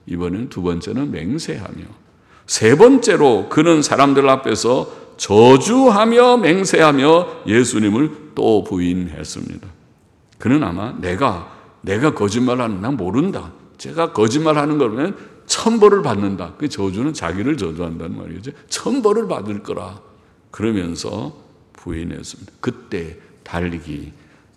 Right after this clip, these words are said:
곧 울었습니다. 두 번째 우는 것이 마가복음에 보면 첫 번째 한번 울고 두 번째 울었어요. 베드로는 예수님의 말씀에 닭 울기 전에 "네가 세 번 나를 부인하리라." 하신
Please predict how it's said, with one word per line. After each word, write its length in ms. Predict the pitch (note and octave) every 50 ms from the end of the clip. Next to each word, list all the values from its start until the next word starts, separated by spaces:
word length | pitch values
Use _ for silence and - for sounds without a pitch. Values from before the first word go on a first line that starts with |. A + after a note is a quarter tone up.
| _ _ _
곧 680 | - - E2+ E2+ E2 E2+ F2+ - - - - - _ _ -
울었습니다. 640 | - F2 E2+ D#2 D2+ - - - D#2 D#2 - G2 E2+ - _ _ -
두 160 | - - F2
번째 440 | F2 G2+ A2 A#2+ B2+ - - D#3 E3+
우는 340 | G3+ B3+ - G#2 F2+ F2 E2
것이 380 | D#2 D#2+ D#2+ - - F2 G2 G2 _ _ _ _ -
마가복음에 500 | F2 E2 D2+ E2 E2+ D#2+ E2+ F2 F#2+ G2
보면 320 | F#2+ E2 D#2+ E2+ A2 C3
첫 200 | - - B2+ -
번째 280 | - G2 F#2+ F2 - F#2
한번 280 | F2 F2 F#2 G2+ G2+
울고 500 | F#2+ F2+ F2 F2+ - C3 C#3+ - - _ -
두 120 | - -
번째 420 | - D#2+ D#2+ G2 G#2+ - - D#3+
울었어요. 460 | C#4+ D4 - - - - - - - _ _ - _ - _ _ _ -
베드로는 640 | - G2+ G2 F#2 A2 G#2+ A2+ A2+ A#2+ B2 B2+ B2
예수님의 520 | G#2 G2 A2 A2 - G#2 G#2+ A2+ A#2 A#2 A#2
말씀에 580 | G#2+ G#2 A2 A2 G#2 - G#2 G#2 A2+ A#2 B2+
닭 720 | - - - A2+ A#2 A#2 - - - - - - _ _ -
울기 380 | A2 A#2 A2 G2 G2 A2+ G#2
전에 400 | - - - B2+ A2 F2+ - - - - - - _ -
"네가 320 | - G#2 G#2 F#2+ G2 G#2
세 240 | G2 - - G2 G2+
번 240 | G2+ G2+ F#2+ G2 G2+
나를 420 | G2 F#2 F2 F#2 F#2 F#2+ G2+ G2+
부인하리라." 720 | - - F#2 A2 D#3 E3+ C#3 A#2+ C3 C#3 C3+ C3+ B2 B2
하신 380 | B2 A#2+ - - B2 A#2+ C3 C#3